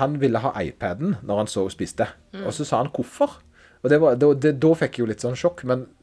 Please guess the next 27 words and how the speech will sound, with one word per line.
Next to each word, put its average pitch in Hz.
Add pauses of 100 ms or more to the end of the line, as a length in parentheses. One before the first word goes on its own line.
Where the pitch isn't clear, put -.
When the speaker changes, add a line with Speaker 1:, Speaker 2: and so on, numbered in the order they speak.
(200)
Speaker 1:
for 131
han, 143
da, 123 (100)
for 120 (240)
ha-, 113 (260)
en, 127 (120)
et -
barn 160
er 110
jo 131
fri 127
for, 120
eh, 107
lyter 120 (240)
på 113
den 98
forstand, 170
og, 110
Speaker 2:
Mm. 107
Speaker 1:
sant, 143
og 131
sier 117
bare 104
det 101
en 110 (160)
tenker, 175
da. 240